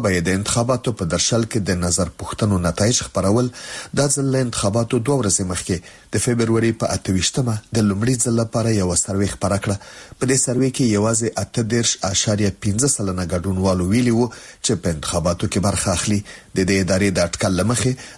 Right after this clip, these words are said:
د انتخاباتو په ورځ باید یو څلوېښت سلنه خلکو رایې ورکړې وي. په یوه بله نظر پوښتنه کې چې د ایران دولتي ټلویزیون ترسره کړه او د پنجشنبې په ورځ خپره شوه، په انتخاباتو کې د خلکو د ګډون کچه درې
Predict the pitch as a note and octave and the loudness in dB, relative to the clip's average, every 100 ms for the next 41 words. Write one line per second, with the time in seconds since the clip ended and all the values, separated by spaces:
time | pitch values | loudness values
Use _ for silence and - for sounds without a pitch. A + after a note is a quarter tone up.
0 | - B2 A#2+ - A#2+ B2+ - G2 F#2 G2+ | -2 -2 0 -2 0 0 -2 -2 0 0
1 | A#2 G#2+ G#2+ A2 - - - B2 C#3 - | 0 0 0 0 -2 -14 0 2 2 0
2 | F#2+ E2+ E2+ - - F2 E2+ E2 F#2+ F#2+ | -2 -2 -2 -2 -2 -2 -2 -2 0 -2
3 | G#2+ G2 - G2+ G2+ G2+ G2+ G2+ C3 G#2+ | 0 -2 0 0 2 2 2 0 0 2
4 | G2+ G#2 - - - - - - - _ | 2 0 -4 -20 -20 -20 -20 -20 -20 _
5 | B2 A#2+ A#2+ C3 B2+ B2+ A2+ - A2 C3 | 2 2 2 0 0 0 -2 -2 -4 -2
6 | B2 A2+ A#2 A#2+ A2 - G#2 G#2+ A2+ G2+ | 0 0 0 0 0 0 2 0 0 2
7 | F#2+ F#2 - G2+ G2+ F#2 G2+ C#3 A#2 A2+ | 2 0 -2 -2 0 2 2 0 0 -2
8 | - G#2 G2 - G2 - - - A2 A2+ | -2 0 -2 0 -2 -4 -12 -2 0 0
9 | A2 A2 - B2 C3+ C3 G2 F2+ - - | 0 0 0 0 0 0 -2 0 -2 -2
10 | F#2+ F#2 - G2 F#2 - - - A#2 - | -2 0 0 0 -2 -12 -6 -2 0 0
11 | A2 G2+ A2 A#2 - G2 F#2 G#2 G2+ - | 0 0 0 -2 0 -2 0 0 0 -2
12 | F2 E2+ F2+ F2 F2+ E2 B2 - A#2+ - | -2 0 0 0 -2 0 0 0 -2 -2
13 | - - G#2+ | -16 -4 0